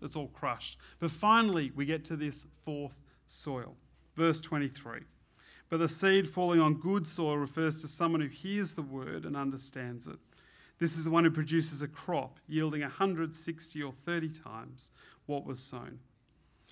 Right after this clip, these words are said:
So this is the person who genuinely understands the good news about Jesus. They recognize they're a sinner, they need to repent,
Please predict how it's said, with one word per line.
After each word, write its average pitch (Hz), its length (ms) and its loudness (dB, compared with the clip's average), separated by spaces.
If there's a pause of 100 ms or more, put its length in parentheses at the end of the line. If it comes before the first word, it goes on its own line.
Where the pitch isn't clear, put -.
(120)
So 180 180 2
this 214 300 2
is 254 80 -2
the 262 80 2
person 180 400 2
who 165 160 6
genuinely 196 960 -2
understands 147 880 -4
the 147 80 -8
good 135 240 -4
news 135 200 -4
about 127 280 -8
Jesus. - 480 -14 (640)
They 160 100 0
recognize 175 540 4
they're 156 120 0
a 135 40 -2
sinner, 196 580 4
they 156 140 0
need 160 320 2
to 165 140 -6
repent, 185 680 -4